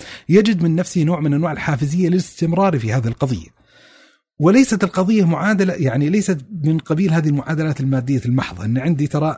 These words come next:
أنا عندي خلقني الله عز وجل بنسبة مئة بالمئة إيثار،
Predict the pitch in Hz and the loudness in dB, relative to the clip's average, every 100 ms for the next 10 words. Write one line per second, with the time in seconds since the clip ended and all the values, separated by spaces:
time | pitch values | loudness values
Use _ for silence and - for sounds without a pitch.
0 | 151 151 135 180 156 185 175 - - 160 | 0 0 0 0 0 0 -2 -6 -4 -2
1 | 175 135 147 143 123 135 170 127 151 - | -2 -2 0 0 0 0 0 0 -2 -4
2 | 147 160 165 160 135 147 156 110 131 98 | -6 -4 -2 0 0 0 0 0 -4 -6
3 | 90 | -14